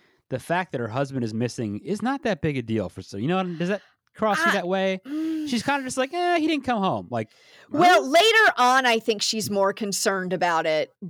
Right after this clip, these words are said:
Speaker 2: but
Speaker 1: just
Speaker 2: she's
Speaker 1: se-, I don't
Speaker 2: still,
Speaker 1: know. To
Speaker 2: like,
Speaker 1: me, it seemed like it was
Speaker 2: soldiers
Speaker 1: just
Speaker 2: on.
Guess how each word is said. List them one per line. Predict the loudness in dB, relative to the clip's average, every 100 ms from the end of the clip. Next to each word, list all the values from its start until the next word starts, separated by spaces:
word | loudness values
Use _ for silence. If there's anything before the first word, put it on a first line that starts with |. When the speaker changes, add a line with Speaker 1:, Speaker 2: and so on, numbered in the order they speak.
| -2
Speaker 2:
but | 0
Speaker 1:
just | 2
Speaker 2:
she's | 0 -2 -2
Speaker 1:
se-, | -2
I |
don't | 4
Speaker 2:
still, | 6 6
Speaker 1:
know. | 4
To |
Speaker 2:
like, | 4 4
Speaker 1:
me, | 2
it | -2
seemed | -4 -4 2
like | 4
it | 4
was | 0
Speaker 2:
soldiers | 0 0
Speaker 1:
just | 0
Speaker 2:
on. | 0 2 2 2 -2 -8